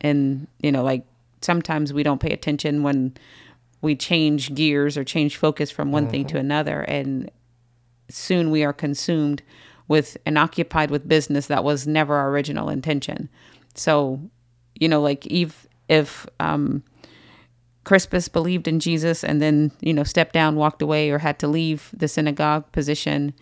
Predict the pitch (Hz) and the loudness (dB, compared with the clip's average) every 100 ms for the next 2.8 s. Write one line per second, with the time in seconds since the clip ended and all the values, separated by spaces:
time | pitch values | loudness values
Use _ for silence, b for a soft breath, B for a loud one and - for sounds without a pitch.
0 | b b 156 - 156 - 147 143 156 147 | b b -6 -2 -2 0 -2 0 0 0
1 | 143 143 143 170 147 139 143 b b b | 0 0 0 0 -2 -4 -8 b b b
2 | b 160 - 185 185 151 143 147 | b -6 0 2 2 0 -2 -2